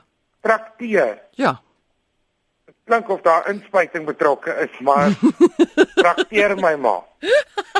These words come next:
Speaker 1: Nee, die mense moet maniere kry. Mens gaan nie so, mens vra nie vir mense betaal om te sien hoe jy nou gaan trou nie.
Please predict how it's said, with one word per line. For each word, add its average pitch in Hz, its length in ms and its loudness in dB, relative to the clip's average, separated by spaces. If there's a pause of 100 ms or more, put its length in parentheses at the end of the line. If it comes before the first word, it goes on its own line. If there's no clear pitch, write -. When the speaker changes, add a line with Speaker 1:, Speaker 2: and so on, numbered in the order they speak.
(240)
Speaker 1:
Nee, 240 120 -4
die 262 100 -2
mense 247 260 -2
moet 262 180 -2
maniere 240 380 2
kry. 214 220 0
Mens 202 200 -8
gaan 214 140 -4
nie 226 140 -6
so, 233 80 2 (140)
mens 185 240 -10
vra 208 160 0
nie 214 100 -6
vir 208 100 -10
mense 170 300 -10
betaal 160 380 2
om 143 120 -6
te 147 220 -16
sien 165 220 -6 (260)
hoe 143 160 -4
jy 131 220 0
nou 143 140 -2
gaan 135 220 -10
trou 101 300 -4
nie. 87 180 -20